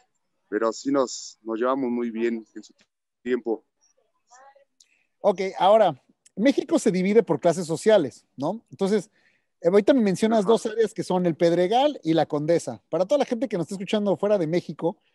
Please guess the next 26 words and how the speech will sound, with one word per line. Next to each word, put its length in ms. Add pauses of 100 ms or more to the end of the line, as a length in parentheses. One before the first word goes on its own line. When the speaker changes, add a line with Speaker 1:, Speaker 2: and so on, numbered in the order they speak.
(100)
Speaker 2:
el 100
Pedregal 380
y 20
La 120
Condesa 460
sí 120
son 220
áreas, 460 (360)
pues, 160
relativamente 600
aflu-, 300
o 60
sea, 120
son, 240 (360)
no 160
son 200
baratas, 640 (100)
son, 560
son 220
áreas 300
que 80
están, 420
que 60
están 280
bien. 320 (560)
Este, 680